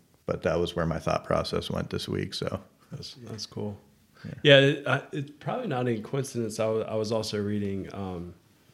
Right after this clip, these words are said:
Speaker 2: Praying Circles by Mark Batterson, and he talks about what he calls praying circles around your problems or around, you know, things. And, um,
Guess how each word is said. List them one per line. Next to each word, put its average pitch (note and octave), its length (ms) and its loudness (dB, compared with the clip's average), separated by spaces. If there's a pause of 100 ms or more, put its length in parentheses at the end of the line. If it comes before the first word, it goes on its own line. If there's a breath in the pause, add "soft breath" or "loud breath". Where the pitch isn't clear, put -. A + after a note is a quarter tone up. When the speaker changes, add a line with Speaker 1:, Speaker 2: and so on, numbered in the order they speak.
(240 soft breath)
Speaker 2:
Praying A2 220 2
Circles A#2 560 -2
by F2+ 320 -2 (300)
Mark G#2 240 -4
Batterson, G#2+ 560 -6 (640 soft breath)
and G2+ 180 -4
he G#2 140 -4
talks G2 340 -4
about - 360 -4 (420)
what G#2+ 160 -4
he A2+ 100 -6
calls E2+ 260 -8
praying G2+ 300 -4
circles F#2 480 -4
around F2+ 480 -6 (540 loud breath)
your G2+ 100 -2
problems F2+ 640 -2
or F2 440 -10
around, F#2 600 -8 (220)
you G#2 100 -8
know, D#2+ 160 -6 (300)
things. F#2+ 420 -8
And, F#2+ 260 -6 (560 loud breath)
um, F2+ 460 -6